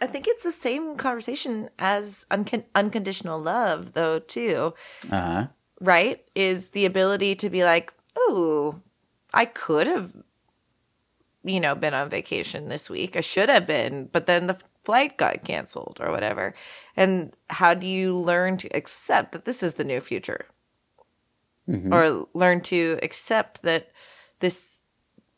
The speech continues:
Speaker 1: death in their family or whatever has changed how you thought Christmas was gonna go or what have you. Um, it's the same as,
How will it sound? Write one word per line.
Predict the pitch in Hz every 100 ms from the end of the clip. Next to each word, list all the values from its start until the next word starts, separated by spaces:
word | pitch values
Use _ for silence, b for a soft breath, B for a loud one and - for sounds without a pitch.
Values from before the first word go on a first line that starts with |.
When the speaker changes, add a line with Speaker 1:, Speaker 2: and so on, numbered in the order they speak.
| - 156
Speaker 1:
death | 170 160 -
in | 170
their | 160 160
family | - - - 92 - -
or | 87
whatever | 175 165 - - 185
has | 180 -
changed | - 175 170 165 - - - -
how | - -
you | 202 202
thought | 214 -
Christmas | 311 175 -
was | 147
gonna | - -
go | - - -
or | -
what | - -
have | 165 -
you. | - - - b b b b b b b b _ _ _ _ _
Um, | - 165 156 143 - - _ _ _ _ _ _ _ _ -
it's | 175 -
the | 180
same | 185 175
as, | 175 170